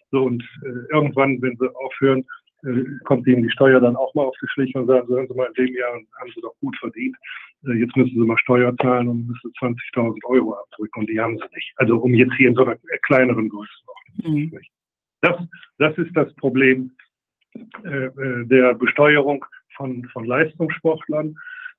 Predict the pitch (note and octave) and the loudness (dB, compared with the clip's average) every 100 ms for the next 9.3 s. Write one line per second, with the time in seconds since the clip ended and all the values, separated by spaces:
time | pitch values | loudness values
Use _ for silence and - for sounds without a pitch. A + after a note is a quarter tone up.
0 | - D3+ B2+ A#2+ - - C#3 C#3+ C#3 - | -8 -2 -2 -2 -12 -14 0 2 2 -4
1 | - - - _ - C#3+ C#3+ C3+ C3+ - | -14 -14 -14 _ 0 4 4 2 -6 -10
2 | C#3 C3 C3+ D3 C#3 C3 - - - C#3+ | -6 -6 -4 0 2 0 -4 -20 -20 -10
3 | C#3+ C3 C3 C3 C3 - C#3 B2 B2 B2 | -4 -2 0 0 -2 -4 -2 0 0 -4
4 | - _ - _ - B2 A#2+ A#2+ A#2+ B2+ | -8 _ -20 _ -10 -6 -6 -2 0 0
5 | - A#2+ A#2+ B2 A#2 A2+ - - B2+ C3 | 2 0 0 -2 0 -4 -8 -6 2 4
6 | F3 F3+ - - - _ _ F3+ D3 C#3 | 4 2 -12 -20 -20 _ _ -2 0 0
7 | C#3 C3 B2+ B2+ C#3 C3 - C#3 - D3+ | 0 0 0 -4 -10 -8 -8 -6 -2 -2
8 | D#3+ C#3+ C#3 - - - D3 B2+ C#3+ C#3+ | 0 -2 -4 -8 -18 -12 -12 -8 -4 -4
9 | C#3 C#3+ | -4 -8